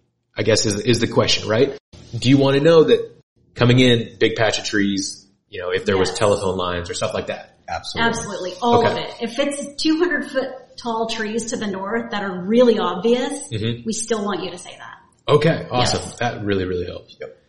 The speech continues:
Speaker 1: I definitely didn't say that.
Speaker 3: <laughs>
Speaker 1: Um, I was watching you guys come in and like, "Oh, okay, yeah, they obviously see them," 'cause he, he came in and then he kind of flattened his approach and then just dropped straight down.
Speaker 3: Right.
Speaker 1: It was, it was pretty sick. Um, the pilot did a pretty cool maneuver, and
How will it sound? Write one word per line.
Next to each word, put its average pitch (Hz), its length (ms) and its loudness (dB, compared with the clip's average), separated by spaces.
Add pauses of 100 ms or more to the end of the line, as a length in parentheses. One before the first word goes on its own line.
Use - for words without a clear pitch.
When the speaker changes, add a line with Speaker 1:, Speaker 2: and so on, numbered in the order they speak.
(180)
Speaker 1:
I 110 80 0
definitely 117 460 2
didn't 101 320 0
say 87 240 0
that. - 180 -10
Speaker 3:
<laughs> 302 640 6
Speaker 1:
Um, 123 320 6 (100)
I 127 80 6
was 139 160 8
watching 156 420 6
you 120 100 6
guys 110 300 6
come 127 200 2
in 131 80 6
and 110 80 4
like, 107 200 2
"Oh, 98 260 -2
okay, 87 240 -4
yeah, 87 160 -6
they 87 100 -4
obviously 87 400 -8
see 98 200 -4
them," 85 240 -16
'cause 90 140 -6
he, 90 260 -6 (440)
he 107 100 -6
came 120 240 2
in 117 220 6
and 104 160 -2
then 104 140 4
he 101 120 -2
kind 110 200 2
of 92 60 -4
flattened 98 440 -2
his 98 100 -2
approach 98 480 0
and 95 100 -6
then 90 120 -4
just - 220 -6
dropped 87 300 -4
straight 90 280 -2
down. 92 320 -8 (100)
Speaker 3:
Right. - 140 -2
Speaker 1:
It 92 60 2
was, - 100 -10
it - 60 -12
was 101 140 -4
pretty 85 200 -12
sick. 82 240 -4 (460)
Um, 87 340 -2
the - 80 -10
pilot 95 320 2 (720)
did 92 100 -6
a - 60 -14
pretty 85 160 -4
cool 87 160 -6
maneuver, 87 320 -4
and 95 340 -4